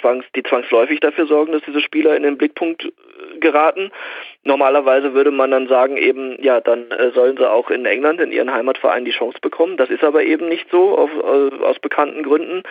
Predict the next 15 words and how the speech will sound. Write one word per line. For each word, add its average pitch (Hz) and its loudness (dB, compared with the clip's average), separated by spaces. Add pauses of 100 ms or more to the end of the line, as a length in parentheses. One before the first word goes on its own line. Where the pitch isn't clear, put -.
(520)
äh, - 0
äh, 147 2
in 156 -2
der 151 2
Premier 160 0
League. 170 0 (580)
Ähm, 147 0 (200)
dass 127 0
sich 131 -4
da 131 2
eben 113 0
die 131 -2
wenigsten 131 -4
nur 127 2
durchsetzen 143 -2